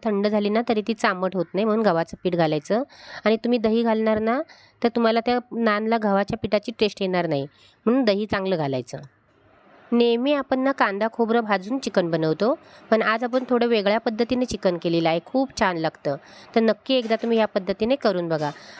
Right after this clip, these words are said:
आणि त्याचबरोबर, त्याच्याबरोबर खाण्यासाठी आज आपण हॉटेलसारखी मऊ लुसलुशीत अशी नान पण बनवलेली आहे. आजचा जर व्हिडिओ आवडला, तर नक्की लाईक करा, कमेंट करा, तुमच्या मित्रमंडळींना शेअर करा.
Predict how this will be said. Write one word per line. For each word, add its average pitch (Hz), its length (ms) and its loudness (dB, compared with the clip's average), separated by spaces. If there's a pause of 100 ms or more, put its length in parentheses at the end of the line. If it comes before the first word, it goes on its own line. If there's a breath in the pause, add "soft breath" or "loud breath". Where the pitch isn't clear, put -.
(100)
आणि 214 100 2 (100)
त्याचबरोबर, 247 680 0
त्याच्याबरोबर 214 560 0
खाण्यासाठी 202 520 0
आज 202 180 0
आपण 220 260 -2 (400 loud breath)
हॉटेलसारखी 233 680 0
मऊ 220 280 2
लुसलुशीत 208 560 -2
अशी 247 220 -2
नान 202 280 0
पण 165 200 -10
बनवलेली 165 480 2
आहे. 151 240 -2 (400 loud breath)
आजचा 233 300 0
जर 269 160 0
व्हिडिओ 233 300 0
आवडला, 220 400 0
तर 208 140 -6
नक्की 214 300 -2
लाईक 202 340 0
करा, 196 260 2
कमेंट 196 400 0
करा, 180 220 0 (400 loud breath)
तुमच्या 247 240 2
मित्रमंडळींना 190 760 0
शेअर 180 300 0
करा. 135 240 -6